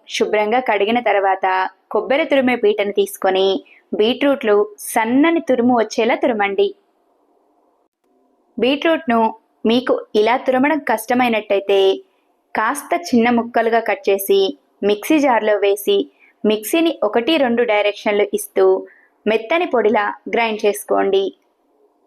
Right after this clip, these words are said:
ఇలా తురుముకున్న బీట్రూట్ తురుమును కూడా ముందుగా కొబ్బరిని తీసుకున్న కప్పుతోటే కొలుచుకొని తీసుకోండి. కొలతలన్నీ ఒకే కప్పుతో తీసుకుంటే లడ్డు పర్ఫెక్ట్‌గా కుదురుతుంది.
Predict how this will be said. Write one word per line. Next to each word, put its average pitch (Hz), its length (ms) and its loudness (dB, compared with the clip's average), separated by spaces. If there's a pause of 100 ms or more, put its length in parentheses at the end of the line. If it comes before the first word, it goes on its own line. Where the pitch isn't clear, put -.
(1160)
ఇలా 285 140 2 (100)
తురుముకున్న 330 420 2 (100)
బీట్రూట్ 226 400 0
తురుమును 214 380 0
కూడా 196 240 2 (440)
ముందుగా 226 380 2 (340)
కొబ్బరిని 269 460 0
తీసుకున్న 220 380 0 (100)
కప్పుతోటే 196 560 0 (1400)
కొలుచుకొని 311 540 0
తీసుకోండి. 202 520 0 (360)
కొలతలన్నీ 233 640 0 (400)
ఒకే 285 240 0
కప్పుతో 240 300 -2 (100)
తీసుకుంటే 196 520 0 (800)
లడ్డు 233 300 0 (320)
పర్ఫెక్ట్‌గా 247 540 0 (100)
కుదురుతుంది. 202 580 0